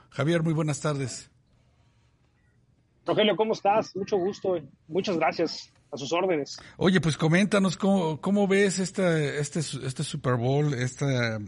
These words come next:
Speaker 1: este encuentro. ¿Cuántos mexicanos podrán, digamos que, asistir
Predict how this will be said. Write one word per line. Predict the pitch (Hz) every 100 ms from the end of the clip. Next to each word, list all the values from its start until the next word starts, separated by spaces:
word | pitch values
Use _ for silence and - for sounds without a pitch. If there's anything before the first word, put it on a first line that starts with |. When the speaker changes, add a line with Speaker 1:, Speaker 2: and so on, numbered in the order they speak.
| -
Speaker 1:
este | 123 123
encuentro. | 143 113 135 135 131 139 131 - -
¿Cuántos | - 156 170 143
mexicanos | 120 120 - 151 147 147
podrán, | - 127 120 131 147
digamos | 147 139 147 143 -
que, | 131
asistir | 120 117 - 135 151 151 139